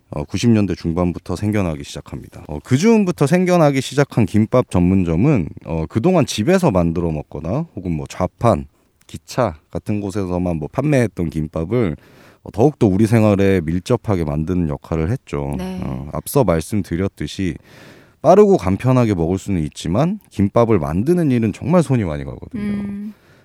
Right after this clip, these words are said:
Speaker 1: 그래서 오히려 자주 먹을 수 없었던 그런 부분이 있습니다.
Speaker 2: 네.
Speaker 1: 그런데 도심 한가운데 김밥 전문점들이 들어서기 시작하면서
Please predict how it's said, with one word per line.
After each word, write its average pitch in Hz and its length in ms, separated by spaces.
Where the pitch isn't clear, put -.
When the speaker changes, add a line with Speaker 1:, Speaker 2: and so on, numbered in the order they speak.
Speaker 1:
그래서 123 340
오히려 160 540
자주 101 320
먹을 87 300
수 - 180
없었던 78 600
그런 82 180
부분이 82 400
있습니다. - 540
Speaker 2:
네. 202 140
Speaker 1:
그런데 151 720
도심 135 320
한가운데 95 840
김밥 110 420
전문점들이 92 760
들어서기 85 480
시작하면서 85 760